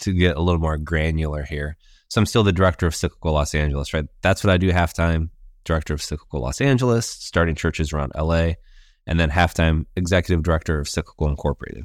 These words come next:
which we've already talked about. So a cyclical Los Angeles leader, uh, will be tasked with the consistent job of discerning the Holy Spirit. How is that done individually?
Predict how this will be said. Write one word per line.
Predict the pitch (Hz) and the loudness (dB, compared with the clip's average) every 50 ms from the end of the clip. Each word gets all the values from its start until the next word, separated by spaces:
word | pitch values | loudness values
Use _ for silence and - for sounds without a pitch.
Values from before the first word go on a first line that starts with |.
| - _ _ | -16 _ _
which | - - - | -8 -2 0
we've | 92 80 | 2 2
already | 80 78 73 67 | 4 2 2 0
talked | - - 67 - - | -2 -4 -4 -4 -6
about. | 53 50 50 - - - - _ _ _ _ _ _ _ _ _ _ _ _ _ _ _ _ | -12 -12 -12 -12 -16 -20 -20 _ _ _ _ _ _ _ _ _ _ _ _ _ _ _ _
So | - 131 127 131 127 123 123 120 113 - - - - - - - _ _ - | 2 4 6 6 6 6 6 4 2 -2 -6 -20 -20 -20 -20 -20 _ _ 2
a | 98 98 95 | 4 4 4
cyclical | - - - 151 - _ - 143 127 | 4 2 -2 -2 -2 _ -2 2 4
Los | 120 110 104 - | 4 4 4 4
Angeles | 107 101 101 90 95 92 87 - - | 2 2 4 4 2 0 -2 -2 0
leader, | 90 85 78 82 82 90 98 113 - - _ _ _ - | 0 0 0 0 0 -2 -4 -6 -8 -14 _ _ _ -2
uh, | 87 87 85 85 87 | 0 0 2 0 0
will | 92 95 95 95 | -2 0 0 2
be | 90 95 90 | 2 0 0
tasked | - - 104 101 98 95 92 - - - - - - | 0 0 0 2 2 2 0 -4 -8 -14 -16 -12 -4
with | 90 95 92 - - | -2 -2 -2 -2 -4
the | 92 82 | -6 -2
consistent | - 92 85 - 104 87 - - 92 85 | -2 -2 -2 0 -2 -4 -2 0 -2 2
job | 82 82 80 80 | 2 2 2 2
of | 80 78 | 0 0
discerning | 76 78 - - 82 80 80 76 | -4 -4 -4 -2 -2 0 0 -2
the | 71 | -2
Holy | 67 76 73 71 - | -4 -4 -6 -6 -6
Spirit. | - - - 58 57 - - - - - _ _ _ _ _ _ _ _ _ _ | -8 -10 -10 -10 -10 -10 -14 -18 -20 -20 _ _ _ _ _ _ _ _ _ _
How | - 95 98 104 | 2 4 6 6
is | 104 95 - | 6 4 4
that | 107 95 90 | 4 2 4
done | 87 95 90 95 | 4 4 4 4
individually? | 90 90 90 87 82 95 95 95 110 113 113 120 135 143 156 | 4 4 2 4 4 2 2 2 2 2 2 2 0 0 -2